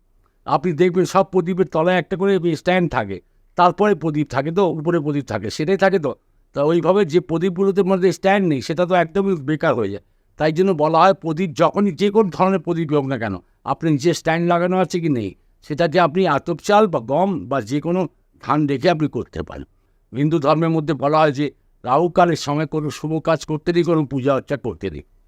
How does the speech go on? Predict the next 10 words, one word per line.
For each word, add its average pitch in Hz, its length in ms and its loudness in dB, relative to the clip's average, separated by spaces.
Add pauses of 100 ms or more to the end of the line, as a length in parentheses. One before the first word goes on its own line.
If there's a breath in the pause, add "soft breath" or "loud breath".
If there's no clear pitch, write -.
(140)
দেখুন, 220 360 0
আরেকটা 202 400 2
কথা 208 240 2
হচ্ছে 202 240 -2
কি, 202 340 -2 (200)
হনুমানজির 202 500 2
পুজো 127 340 -2
সকলেই 185 540 2
করতে 110 340 -6
পারে, 80 240 -14